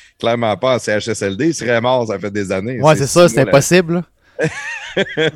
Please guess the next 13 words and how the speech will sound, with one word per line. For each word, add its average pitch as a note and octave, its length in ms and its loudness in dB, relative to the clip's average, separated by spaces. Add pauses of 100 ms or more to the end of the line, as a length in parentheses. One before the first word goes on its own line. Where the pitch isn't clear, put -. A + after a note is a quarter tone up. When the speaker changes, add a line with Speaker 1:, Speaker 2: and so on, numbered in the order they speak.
Speaker 1:
Il F3 340 -8
est D#3+ 180 -2
là. C3 400 0 (600)
Mais C3 300 0
en A#2+ 140 0
tout - 140 -14
cas, A2 280 -2
je G#2 80 -10
trouve B2+ 160 -6
ça, F3 140 -4
euh, C3 360 4
parfait. E3 420 -6
Puis A#2 460 -4